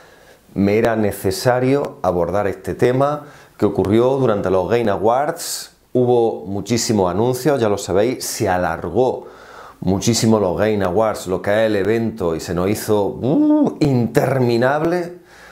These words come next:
Pero bueno, mereció la pena por los anuncios tan importantes que hubo de videojuegos. Los premios en sí nunca le hemos dado la importancia, porque ya sabéis que los ojos derretidos y toda esta clase de gente rebotada del cine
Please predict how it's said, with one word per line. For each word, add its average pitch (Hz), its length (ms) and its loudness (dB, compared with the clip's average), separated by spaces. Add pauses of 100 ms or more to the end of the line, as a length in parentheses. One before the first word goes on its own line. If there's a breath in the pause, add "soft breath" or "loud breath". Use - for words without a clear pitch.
(160 loud breath)
Pero 180 140 4
bueno, 175 400 0
mereció 110 320 2
la 131 140 2
pena 135 240 0
por 101 160 0
los 92 160 2
anuncios 113 480 -2
tan 101 160 -2
importantes 98 500 -2
que - 140 -2
hubo 117 320 2
de 98 180 2
videojuegos. 80 680 -2 (400 loud breath)
Los 120 160 2
premios 190 340 2
en 151 80 -2
sí 175 480 0
nunca 123 460 2
le 101 100 2
hemos 95 220 -2
dado 95 500 0
la 92 180 0
importancia, 107 600 -2
porque 82 480 -4
ya 92 100 0
sabéis 98 300 0
que 85 140 -2
los 87 120 2
ojos 87 220 -4
derretidos 95 540 0
y - 20 -6
toda 92 180 2
esta 92 220 -6
clase 113 460 -2
de 95 100 0
gente 131 400 -2
rebotada 98 560 -2
del 85 180 -2
cine 139 520 -4